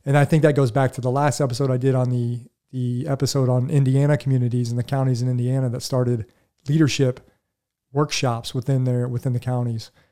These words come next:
So everyone has their own idea of what those workshops look like, what they take away from them.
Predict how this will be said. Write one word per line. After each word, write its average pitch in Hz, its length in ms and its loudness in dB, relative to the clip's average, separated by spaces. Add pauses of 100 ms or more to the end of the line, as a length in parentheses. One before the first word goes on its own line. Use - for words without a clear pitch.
(400)
So 151 160 0
everyone 151 220 6
has 147 180 6
their 143 120 6
own 143 160 4
idea 135 460 4
of 113 140 -2
what 135 240 0
those 127 540 0 (260)
workshops 139 560 -4
look 160 200 -2
like, 160 440 -2 (160)
what 143 140 -4
they 127 100 0
take - 200 -6
away 123 220 -2
from 147 220 -4
them. 147 180 -4